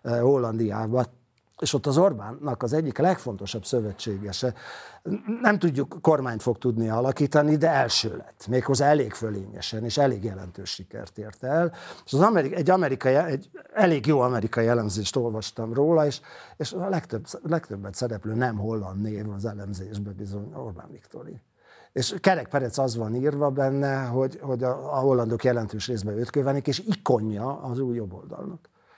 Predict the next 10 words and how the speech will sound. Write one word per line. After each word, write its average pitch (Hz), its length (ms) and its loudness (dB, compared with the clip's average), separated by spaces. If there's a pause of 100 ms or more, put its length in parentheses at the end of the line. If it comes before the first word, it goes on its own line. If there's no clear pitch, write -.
Azt 165 180 4
képzelem, 156 440 4
hogy 143 160 2
ez 143 120 2
igaz. 117 480 -6 (400)
Tehát 120 200 0
mostanra 151 840 6
ez 151 200 2
igaz. 156 500 4 (540)
Ö, 160 160 6